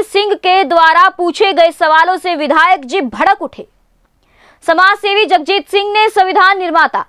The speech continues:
बाबा साहब अंबेडकर की मूर्ति को असंवैधानिक तरीके से लगाने पर घुला से जननायक जनता पार्टी के विधायक ईश्वर सिंह के खिलाफ मोर्चा खोल दिया है।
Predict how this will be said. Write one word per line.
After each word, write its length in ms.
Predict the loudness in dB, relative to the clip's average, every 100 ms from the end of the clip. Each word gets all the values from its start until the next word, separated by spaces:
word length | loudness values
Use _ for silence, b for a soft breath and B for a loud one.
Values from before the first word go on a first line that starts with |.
| -10
बाबा 440 | -2 2 2 0
साहब 340 | 0 2 0 0
अंबेडकर 440 | -4 -2 -2 -2 -2
की 140 | -2
मूर्ति 340 | -4 -4 -4
को 100 | 0
असंवैधानिक 1160 | -2 -2 -20 -10 0 0 2 0 2 2 0 -2
तरीके 300 | -6 -4 -2
से 120 | 0
लगाने 360 | 0 2 0 0
पर 260 | 0 0 0
घुला 440 | -2 -2 2 0
से 200 | -2 -6
जननायक 560 | -2 -2 0 0 0 -2
जनता 300 | -6 -2 -2
पार्टी 340 | 0 -2 -2
के 140 | -6 -2
विधायक 440 | 0 2 0 -2
ईश्वर 300 | -6 0 -2
सिंह 240 | -2 -6 -6
के 100 | -2
खिलाफ 440 | 0 2 2 -2
मोर्चा 380 | 0 0 0 -2
खोल 240 | -2 -8
दिया 180 | -8 -14
है। 300 | -14 -20 _